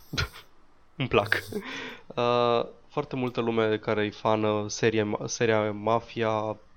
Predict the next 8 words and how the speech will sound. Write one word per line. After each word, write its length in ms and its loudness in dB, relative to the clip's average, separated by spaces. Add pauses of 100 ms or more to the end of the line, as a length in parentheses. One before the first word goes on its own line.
(240)
cumva 240 2
a 60 6
fost 160 -4
dezamăgită 460 0
de 120 0
Mafia 280 0
trei. 320 -2 (480)
Și 720 0